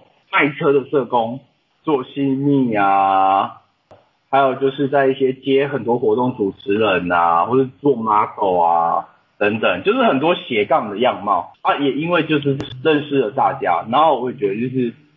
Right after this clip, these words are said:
蛮，蛮有趣的，可以知道是大家很多不一样的一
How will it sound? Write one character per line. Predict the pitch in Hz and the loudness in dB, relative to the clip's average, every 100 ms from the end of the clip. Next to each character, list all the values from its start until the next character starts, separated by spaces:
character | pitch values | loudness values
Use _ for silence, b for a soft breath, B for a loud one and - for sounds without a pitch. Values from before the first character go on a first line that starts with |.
| _ _ - | _ _ -4
蛮， | 113 113 | -2 -2
蛮 | 110 117 | -2 0
有 | 127 87 | 0 -2
趣 | - 113 | -2 -2
的， | 85 | -2
可 | - | 0
以 | 135 | -2
知 | - 127 | -2 -2
道 | 131 113 - | 0 0 -4
是 | 127 | -6
大 | 120 117 | -2 0
家 | 113 | 0
很 | 123 101 | -4 -4
多 | 110 104 104 110 - _ _ _ | 0 2 2 0 -6 _ _ _
不 | 202 165 | -2 0
一 | 127 | 2
样 | 143 | 0
的 | 117 | -4
一 | 101 | -10